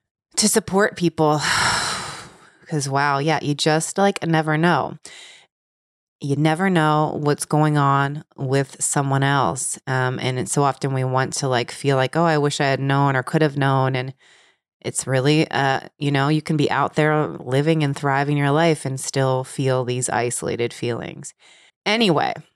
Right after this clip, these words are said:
so yes, I got to be a pod-, <laughs> a guest on his podcast, and I really loved getting to talk to him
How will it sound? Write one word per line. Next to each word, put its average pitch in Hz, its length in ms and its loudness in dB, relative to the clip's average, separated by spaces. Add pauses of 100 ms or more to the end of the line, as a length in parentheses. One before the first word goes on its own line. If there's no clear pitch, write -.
(600)
so 151 260 0
yes, 175 520 0
I 160 240 0
got 156 160 0
to 160 60 -8
be 147 80 2
a 139 60 2
pod-, 151 380 -2
<laughs> - 80 -18
a 180 200 2
guest 165 260 0
on 143 100 0
his 208 220 2
podcast, 185 760 2
and 143 100 0
I 135 100 0
really 151 320 2
loved 143 340 0
getting 143 220 0
to 147 100 -2
talk 143 320 -2
to 170 100 -4
him 262 240 4